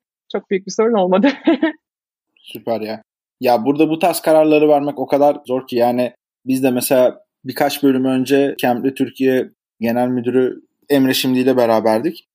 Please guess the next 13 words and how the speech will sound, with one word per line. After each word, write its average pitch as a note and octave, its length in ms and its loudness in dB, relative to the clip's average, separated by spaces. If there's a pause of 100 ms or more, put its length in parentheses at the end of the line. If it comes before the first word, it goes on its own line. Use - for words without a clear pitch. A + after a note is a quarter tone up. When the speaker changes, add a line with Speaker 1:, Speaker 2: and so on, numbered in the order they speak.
(420)
Speaker 2:
Orada C3 380 0
da D#3+ 200 2
onun C#3 260 -2
da C3 120 0
bahsettiği A2 520 -2
bir G#2+ 280 -4
konu A2 260 -6
vardı. A2+ 300 -4
Yani B2 280 0
gerçekten D3+ 680 -2
bazen D3 500 0
vazgeçmen C#3+ 680 -2
gereken B2 480 -6